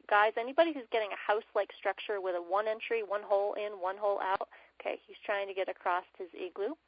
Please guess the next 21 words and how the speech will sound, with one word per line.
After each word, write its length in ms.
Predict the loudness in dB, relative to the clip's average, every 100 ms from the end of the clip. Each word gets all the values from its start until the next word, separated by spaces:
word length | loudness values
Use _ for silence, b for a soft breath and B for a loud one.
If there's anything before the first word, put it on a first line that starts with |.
| _ -12
That's 160 | -10
the 120 | -8
only 200 | -6 -6 -6
thing 180 | -8 -8
in 60 | -14
his 80 | -16
entire 360 | -16 -6 -4 -4
cage 360 | -8 -10 -10 -12
that's 160 | -14 -8 -6
like 160 | -6 -4
that. 160 | -6 -6 B B B
It 120 | -6
is 120 | -6 -6
made 120 | -6 -6
out 120 | -8
of 80 | -4
plastic, 640 | -2 -2 -4 -4 -6 -6 -10
and 120 | -10
it 160 | -8 -4
literally 480 | -2 -2 -4 -6
is 160 | -6